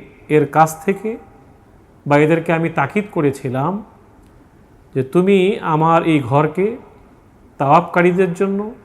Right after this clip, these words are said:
এতেকাফকারীদের জন্য, রুকুকারীদের জন্য পাক পবিত্র রাখো, পরিচ্ছন্ন রাখো।" এই আয়াতটিতে আমরা যে বিষয়টা জানতে পারি, সেটা হলো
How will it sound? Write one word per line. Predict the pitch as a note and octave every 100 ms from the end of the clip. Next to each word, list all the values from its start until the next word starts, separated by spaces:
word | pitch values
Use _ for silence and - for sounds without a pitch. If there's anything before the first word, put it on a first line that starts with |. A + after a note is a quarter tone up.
| - - _ _ _ _ _ _ _ -
এতেকাফকারীদের | D3 D3 D3+ E3 G3 G3+ F#3+ F#3+ F#3 F#3
জন্য, | F3 F#3+ G3 G#3+ A#3 - _ - _
রুকুকারীদের | C#3 D3+ F#3+ A#3+ G#3 F#3+ F3 E3
জন্য | C#3+ D3 C#3+ F3+ C4+ - - - _ _ _ _ _ _ _ _ _ _ -
পাক | E3+ E3+ -
পবিত্র | D#3+ D#3+ - D3 C3
রাখো, | A#2+ - A2 G2+
পরিচ্ছন্ন | D3+ D#3+ - F3 E3+ C3+
রাখো।" | G#2 - F#2+ F2+ - _ _ _ _ - _ -
এই | F3
আয়াতটিতে | E3 E3+ G3+ G3+ A3+ G#3+ B3
আমরা | G3+ F#3 F3+
যে | E3+ F3+
বিষয়টা | D#3+ F3+ F3+ E3
জানতে | C3+ B2 A#2
পারি, | B2+ C3+ C#3 B2 - - _ _ _ _ - - -
সেটা | - F#3 G3+
হলো | G#3+ G#3 F3 A#3